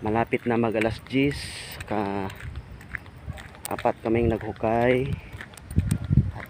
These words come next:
hindi naman na, namin minamadali kasi Sabado pa yung, ano, libing.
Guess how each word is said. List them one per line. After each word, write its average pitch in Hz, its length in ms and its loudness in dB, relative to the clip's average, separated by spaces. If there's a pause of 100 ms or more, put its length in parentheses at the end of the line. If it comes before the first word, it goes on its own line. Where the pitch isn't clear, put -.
hindi 123 240 4
naman 127 240 6
na, 120 160 2
namin 117 400 6
minamadali 110 640 0
kasi 107 240 -4
Sabado 104 320 -2
pa 98 160 0
yung, 104 160 -2
ano, 98 100 -6 (880)
libing. 104 380 -2